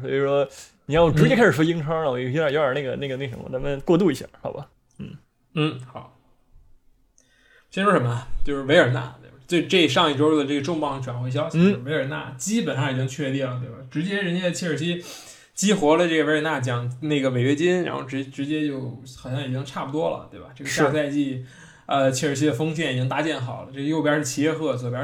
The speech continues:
Speaker 2: 是这个维也-，呃，维尔纳，对吧？中间是亚布拉罕，很恐怖。我觉得这个还是很，很，很有竞争力的，在英超，
Speaker 1: 是的。
Speaker 2: 这三个人。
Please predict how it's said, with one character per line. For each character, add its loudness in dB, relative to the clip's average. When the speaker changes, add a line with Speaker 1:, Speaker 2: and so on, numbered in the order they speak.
Speaker 2:
是 -4
这 -4
个 -4
维 0
也-， 0
呃， 0
维 0
尔 2
纳， -6
对 -14
吧？ -14
中 -6
间 0
是 -4
亚 0
布 -2
拉 -4
罕， -14
很 4
恐 0
怖。 0
我 0
觉 4
得 2
这 2
个 2
还 2
是 0
很， 2
很， 0
很 4
有 8
竞 0
争 0
力 0
的， -2
在 -4
英 -4
超， -8
Speaker 1:
是 6
的。 4
Speaker 2:
这 -6
三 -8
个 -10
人。 -16